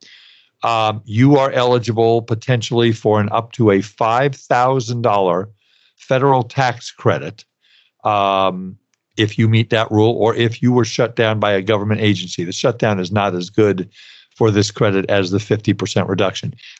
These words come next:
I just went through all of our clients here at Eide Bailly that I work on, and I would say about fifty-five percent of them are gonna be eligible, and we're starting that work. So if you want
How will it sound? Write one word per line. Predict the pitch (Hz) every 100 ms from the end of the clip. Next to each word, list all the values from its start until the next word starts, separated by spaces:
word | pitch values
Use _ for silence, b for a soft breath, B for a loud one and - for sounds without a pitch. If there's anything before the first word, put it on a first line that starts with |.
| _
I | 117 143
just | 147 123
went | 143 131
through | - 120
all | 117 113
of | 110
our | 110
clients | 107 123 117 113 110 -
here | 110 104
at | -
Eide | 98 95
Bailly | 101 104 101 95
that | 90 -
I | 92 101 117
work | 123 117 127 143
on, | 151 160 151 b b b b b -
and | 120 113 107
I | 113
would | 165 139
say | 107 139 117
about | 107 107 101
fifty-five | - - 147 - 147 110 123 117 113
percent | - 110 123 110
of | 101
them | 95 95
are |
gonna | 95 98
be | 92 98
eligible, | 107 104 101 85 92
and | 87
we're | 92 101
starting | - 113 110 104
that | 95
work. | 101 101 - _ B B B B B B
So | - 127 117
if | 107
you | 117 151
want | 214 165 147 135 127